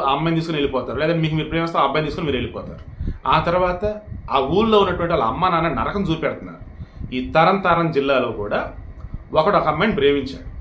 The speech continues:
ఆ అమ్మాయి కూడా వీడిని ప్రేమించింది. ఈ విషయం ఆ అమ్మాయి పేరెంట్స్కి నచ్చల, దాంతో కాదు కూడా అన్నారు. ఈడేం చేశాడు, ఆ అమ్మాయిని లేపుకొని వెళ్ళిపోయాడు. ఎటు వెళ్ళాడో, పెళ్లి చేసుకున్నాడో లేదో అసలు ఇంకా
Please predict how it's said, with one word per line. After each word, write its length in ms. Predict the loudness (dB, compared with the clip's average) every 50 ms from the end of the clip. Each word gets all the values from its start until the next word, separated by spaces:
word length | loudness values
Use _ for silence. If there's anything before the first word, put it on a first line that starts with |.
| -14 -14 -16 -16 -18 -18 -20 -20 -20 -20 -20 -20 -18 -18 -18 -16 -14 -14 -12 -12 -14 -16 -16 -14 -12 -12 -10 -10 -10 -8 -8 -10 -8 -6 0 2
ఆ 40 | 4 4 4
అమ్మాయి 240 | 4 4 4 4
కూడా 120 | 4 6 6 4
వీడిని 200 | 4 2 2 0
ప్రేమించింది. 500 | 0 0 2 0 0 -4 -6 -8 -12 -16 -20 -20 -20 -20 -20 -20 -18 -18 -18 -18 -20 _ -20 -20 _ _ _ _ -20 -20 _ _ _ _ -16 -16 -14 -14 -12 -10 -10 -6 -2 0 2
ఈ 20 | 4 4 4
విషయం 320 | 4 2 4 4 6 6 6 4 2 -2 -4 -10 -14 -20 -20 -20 -8 0 4 4
ఆ 20 | 6 6 4
అమ్మాయి 220 | 4 2 2 2 2 2
పేరెంట్స్కి 460 | 2 4 4 2 0 0 -2 -2 -2 -2 -2 0 0
నచ్చల, 320 | -2 0 0 0 0 0 0 -2 -4 -6 -2 0
దాంతో 300 | 2 2 2 0 -2 -4 -4 -2 0
కాదు 220 | 0 2 2 2 0 0 0
కూడా 140 | -4 -4 -4 -4
అన్నారు. 200 | -6 -8 -10 -6 -2 2
ఈడేం 220 | 6 8 8 10 10 8
చేశాడు, 360 | 6 6 4 0 -2 -2 -4 -4 -6 -8 -8 -8 -8 -8 -10 -12 -14 -14 -16 -16 -14 -6 0 2 4
ఆ 40 | 4 4
అమ్మాయిని 420 | 4 4 2 2 2 0 0 -2 0 2
లేపుకొని 300 | 2 2 2 2 0 0 0
వెళ్ళిపోయాడు. 400 | -2 -2 -2 -4 -4 -6 -8 -12 -16 -18 -18 -16 -18 -18 -18 -18 -16 -16 -16 -16 -16 -18 -10 -6 -6
ఎటు 140 | -4 -2 0 2
వెళ్ళాడో, 280 | 4 4 6 6 6 4 4
పెళ్లి 140 | 2 2 0 0
చేసుకున్నాడో 340 | 0 0 2 2 4 4
లేదో 120 | 4 4 2 2
అసలు 120 | 0 -2
ఇంకా 120 | -2 -2